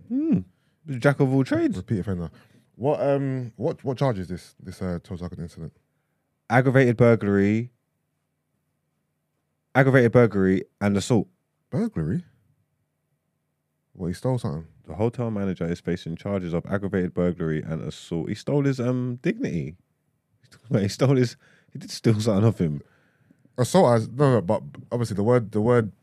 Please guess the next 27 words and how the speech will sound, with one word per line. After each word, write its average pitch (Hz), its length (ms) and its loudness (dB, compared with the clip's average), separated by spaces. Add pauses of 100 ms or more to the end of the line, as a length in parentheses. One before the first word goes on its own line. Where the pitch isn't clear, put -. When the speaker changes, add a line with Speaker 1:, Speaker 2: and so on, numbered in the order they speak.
(120)
Speaker 2:
burglary, 92 480 0
I 90 60 -8
wouldn't 90 200 -6
associate 85 380 -6
it 73 40 -8
with 78 100 -8
this, - 260 -14
with 78 120 -14
this 78 60 -16
type - 160 -14
of - 60 -14
crime. 78 180 -12 (2250)
Speaker 1:
He 90 80 -6
s-, - 240 -12
<laughs> 107 160 -2
he 120 60 0
stole 143 360 -4
it, - 120 -4
man. 131 220 -4
He 120 100 -4
took 208 200 -2
it. - 160 -6 (100)
Speaker 2:
He 85 80 -12
stole 90 240 -2
his 85 160 -2
toe 95 220 -6
virginity. 82 420 -10